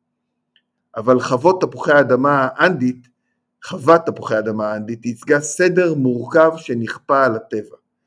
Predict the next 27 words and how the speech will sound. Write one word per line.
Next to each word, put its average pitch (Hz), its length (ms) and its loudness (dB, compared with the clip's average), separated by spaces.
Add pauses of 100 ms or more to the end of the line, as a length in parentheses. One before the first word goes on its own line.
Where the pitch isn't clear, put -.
(320)
סדר 180 420 4
שבניגוד 151 800 0
לוורסאי 135 600 2
בשנת 120 400 -6
אלף 117 200 -4
תשע 110 160 -6
מאות 110 220 -8
תשעים 110 320 -10
ותשע, 113 500 -6 (400)
נאמר, 123 440 0 (300)
או 104 220 -4
אירלנד 160 500 8
בשנת 135 360 -4
אלף 135 200 -2
שמונה 127 400 -2
מאות 131 220 -4
ארבעים 117 380 -2
וחמש, 120 520 -6 (420)
יכול 147 400 4
היה 135 280 4
לעמוד 135 600 0
כמעט 131 360 -4 (120)
בכל 165 600 2 (120)
דבר 120 400 0
שהטבע 110 640 -6 (200)
יטיל 107 480 -6
עליו. 55 180 -10